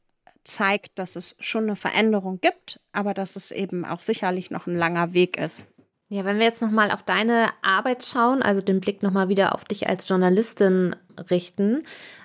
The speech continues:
Speaker 2: In meiner Wahrnehmung warst du jetzt tatsächlich eine der ersten Frauen,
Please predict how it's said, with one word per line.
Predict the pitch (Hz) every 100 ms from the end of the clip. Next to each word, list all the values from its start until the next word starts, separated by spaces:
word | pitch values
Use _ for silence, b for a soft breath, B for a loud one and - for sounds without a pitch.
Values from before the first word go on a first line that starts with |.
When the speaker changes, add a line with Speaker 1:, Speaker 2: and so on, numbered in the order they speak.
| B
Speaker 2:
In | - 202
meiner | 196 202 320 269
Wahrnehmung | 247 269 277 269 269 269
warst | 196 226 -
du |
jetzt | 233 226
tatsächlich | 220 226 214 233 - -
eine | 185 208 208 208 208 b b _ -
der | 180 -
ersten | 180 196 294 311 - 302 294
Frauen, | - - 175 175 233